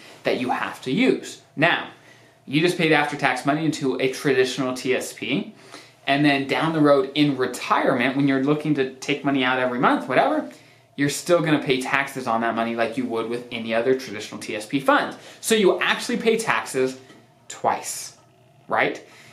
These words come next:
And there's been some white pap-, r-, white papers written and different things written where you're not taxed on the same money twice, technically, 'cause you take money out of the T S P and you technically pay taxes on that money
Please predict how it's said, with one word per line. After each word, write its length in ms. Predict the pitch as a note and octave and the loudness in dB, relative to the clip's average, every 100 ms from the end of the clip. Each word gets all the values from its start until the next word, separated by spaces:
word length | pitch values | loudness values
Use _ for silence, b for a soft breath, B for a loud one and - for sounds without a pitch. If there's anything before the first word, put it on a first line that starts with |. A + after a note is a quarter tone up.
| B - | B -2
And 420 | D#3 D#3+ D#3+ D#3 | 2 2 2 2
there's 220 | F3 F3 | 2 2
been 120 | F3+ | 0
some 160 | - D3+ | 0 2
white 220 | D#3 D#3 | 2 2
pap-, 300 | D3+ - - | 0 0 -6
r-, 640 | - C#3 C3+ D3+ C3+ C3 - | -12 -12 -8 -2 0 0 -2
white 400 | B2 A#2+ F#3 - | -2 2 2 -2
papers 380 | - D3 D3+ C3 | -2 2 2 2
written 320 | C3 C3 C3+ | 0 0 2
and 100 | C3 | 2
different 240 | C3 B2 | 2 -2
things 320 | B2+ C3 B2+ | -2 0 -2
written 400 | - - C3 C3 B B B B | -2 -2 0 0 B B B B
where 240 | C3+ C#3+ | 2 4
you're 220 | C#3+ C#3+ D3 | 6 4 4
not 260 | G3 C#4 | 2 0
taxed 400 | - G3 G3 - | 0 0 0 -2
on 100 | F3+ | 0
the 80 | D3+ | 0
same 460 | C#3 - F#3 D#3 C3 | -2 0 2 2 2
money 320 | C#3 A#3 C4 | 2 2 -2
twice, 400 | - A#3+ B3+ - | 2 2 0 -4
technically, 760 | - A#3 - D3 - A#2+ F3+ B B B | -2 -2 0 -2 -2 -2 -4 B B B
'cause 160 | - D#3 | -6 0
you 80 | D3 | 0
take 260 | - F#3 | 2 0
money 360 | D3 D#3 D#3 - | 2 2 2 0
out 160 | C3 F#3+ | 0 2
of 100 | G3+ | 0
the 80 | A#3 | -2
T 240 | - A3+ | -2 -2
S 140 | A#3+ | -2
P 320 | - - A3 - - _ _ _ _ _ B B B B B | -2 -6 -8 -10 -14 _ _ _ _ _ B B B B B
and 160 | C#3+ | 0
you 100 | D3+ | 2
technically 600 | D3 G3+ G#3 G3 - D#3 | 2 2 2 -4 0 2
pay 280 | C3+ - E3 | 2 2 2
taxes 460 | - D#3 A3+ F3 D#3 | 2 0 -2 -2 2
on 140 | C#3 | 4
that 180 | B2 A2 | 2 0
money 360 | A#2 A#2+ C#3+ | -2 0 0